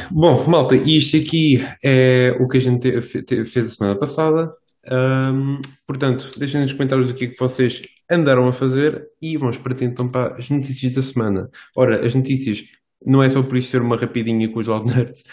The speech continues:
é porque é, é porque este período tem notícias assim, grande anúncios, mas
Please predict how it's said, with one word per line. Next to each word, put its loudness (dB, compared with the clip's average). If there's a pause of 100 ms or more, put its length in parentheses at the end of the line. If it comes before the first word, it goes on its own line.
(220)
é 2
porque 0
é, 0
é -2
porque -4
este -2
período -4
tem -4
notícias -2
assim, -2
grande -2
anúncios, -4
mas 2